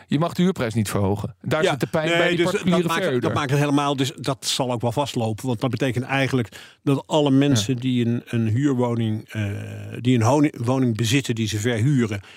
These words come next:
Speaker 2: die zijn hem op het moment aan het verkopen. Dat zie je op grote schaal gebeuren.
Speaker 1: Ja.
Speaker 2: Ehm, dus er zijn allerlei factoren waardoor iets wat in Nederland altijd al zo was...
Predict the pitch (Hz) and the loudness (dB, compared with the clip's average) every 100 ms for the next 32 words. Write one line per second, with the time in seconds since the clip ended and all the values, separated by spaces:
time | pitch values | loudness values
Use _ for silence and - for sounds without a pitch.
0 | - - 120 127 117 107 104 117 117 107 | -20 -4 -2 0 -2 -2 -2 0 0 0
1 | 104 110 110 123 143 113 - 110 101 113 | -6 -8 -4 -2 -2 -6 -6 -10 -6 -6
2 | 120 - 101 101 123 143 151 175 - - | -4 -6 -8 -4 2 4 4 0 -4 -8
3 | - 120 - - - 135 139 139 - - | 0 0 0 -10 0 4 4 2 -2 0
4 | 143 139 165 180 - 240 226 196 160 - | 2 4 4 2 2 4 4 4 2 -2
5 | - - 190 190 170 147 135 139 139 - | -6 -4 0 0 0 0 0 0 0 -4
6 | 123 131 131 127 127 107 104 - 120 - | -4 -6 -4 -4 -4 -6 -6 -2 -2 0
7 | 139 165 196 185 190 247 - - | -2 0 -2 -2 -2 -4 -8 -14